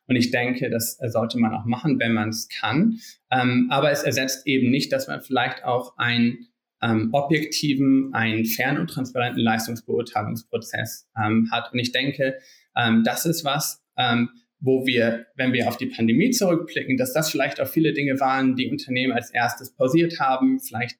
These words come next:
nicht, nicht weitergeführt haben, dass man vielleicht auch daraus wieder lernen kann und sagen kann, das ist was, was wir nach wie vor auch noch machen sollten. Wir müssen eben gewährleisten, dass unsere Leistungsträger im Unternehmen auch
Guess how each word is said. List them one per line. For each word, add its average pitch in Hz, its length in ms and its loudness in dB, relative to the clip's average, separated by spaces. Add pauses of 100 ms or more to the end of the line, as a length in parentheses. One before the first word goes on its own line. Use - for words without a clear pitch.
nicht, 120 300 -4
nicht 127 180 -2
weitergeführt 156 760 0
haben, 147 260 -2 (280)
dass 127 100 -2
man 143 120 2
vielleicht 151 200 0
auch - 120 -8
daraus 156 340 0
wieder 135 160 0
lernen 143 300 0
kann - 160 -12
und 123 100 -8
sagen 120 220 -4
kann, 131 100 -4
das 131 140 -6
ist 160 120 -4
was, 139 160 -2
was 135 200 -2
wir 127 80 -2
nach 123 240 -4
wie 131 80 -6
vor 123 240 -2
auch 120 120 -4
noch 117 180 -8
machen 120 300 -2
sollten. 135 360 -2 (320)
Wir 127 80 2
müssen 127 300 4
eben 123 180 0
gewährleisten, 117 640 0
dass 113 180 -4
unsere 117 220 -6
Leistungsträger 117 560 -2
im 117 80 2
Unternehmen 117 600 0
auch 117 300 0